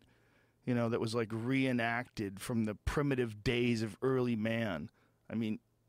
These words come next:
looking down at this spray-painted shell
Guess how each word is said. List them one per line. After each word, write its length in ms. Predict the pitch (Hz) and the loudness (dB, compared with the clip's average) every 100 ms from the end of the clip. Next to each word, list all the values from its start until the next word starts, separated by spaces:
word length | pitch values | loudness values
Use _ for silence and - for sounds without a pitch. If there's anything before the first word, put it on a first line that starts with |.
| _ _ | _ _
looking 520 | 117 139 147 170 180 139 | -14 -2 -2 0 -2 -2
down 340 | 113 131 123 | 0 0 0
at 100 | 107 | -2
this 160 | 107 - | -6 -4
spray-painted 1160 | - - 107 120 135 - 131 127 120 107 95 - _ _ _ _ _ _ _ - | -6 -6 -4 0 -2 0 0 2 2 0 -6 -18 _ _ _ _ _ _ _ -2
shell 720 | - - 135 135 80 69 | 0 2 2 2 0 -4